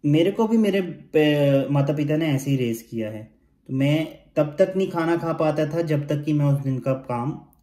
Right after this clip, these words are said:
ख़त्म कर लेता था। तो philosopher बोलता है कि चलो मैं एक तुमसे दूसरा question पूछता हूँ,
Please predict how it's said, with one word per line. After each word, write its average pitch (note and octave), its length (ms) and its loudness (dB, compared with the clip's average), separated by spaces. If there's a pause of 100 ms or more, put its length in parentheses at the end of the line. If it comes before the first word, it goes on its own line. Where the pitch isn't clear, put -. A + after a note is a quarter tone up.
ख़त्म B2+ 280 -6
कर A2+ 120 -8
लेता G2+ 300 -12
था। - 260 -20 (1080)
तो - 60 -20
philosopher A#2+ 380 -4
बोलता A#2 320 -4
है C3 120 -6
कि C#3+ 120 -8
चलो C#3+ 240 -2
मैं C#3+ 200 2
एक C#3 160 -4
तुमसे D3 480 -2 (680)
दूसरा E3+ 300 2
question C#3 340 0
पूछता A#2 360 -6
हूँ, B2 380 -6